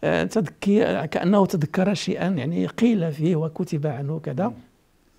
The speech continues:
Speaker 1: فطلب مني، فأمهلني أن، أن، أن ينزل من المنصة ويتحدث معي.
Speaker 2: مم.
Speaker 1: ففعلًا لما نزل، آه، سألني:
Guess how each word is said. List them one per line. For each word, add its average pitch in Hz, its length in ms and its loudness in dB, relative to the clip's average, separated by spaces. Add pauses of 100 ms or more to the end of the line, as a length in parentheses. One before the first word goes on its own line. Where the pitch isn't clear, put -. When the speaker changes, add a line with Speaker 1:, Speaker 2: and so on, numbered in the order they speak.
(580)
Speaker 1:
فطلب 285 440 4
مني، 233 340 4
فأمهلني 185 840 6
أن، 160 40 -2
أن، 170 260 -4 (100)
أن 147 160 0
ينزل 151 680 0 (680)
من 151 180 4
المنصة 143 600 0 (440)
ويتحدث 165 720 2
معي. 139 320 -4 (260)
Speaker 2:
مم. 123 120 -14 (680)
Speaker 1:
ففعلًا 185 680 4
لما 208 300 2
نزل، 165 560 0
آه، - 560 -2
سألني: 165 920 -2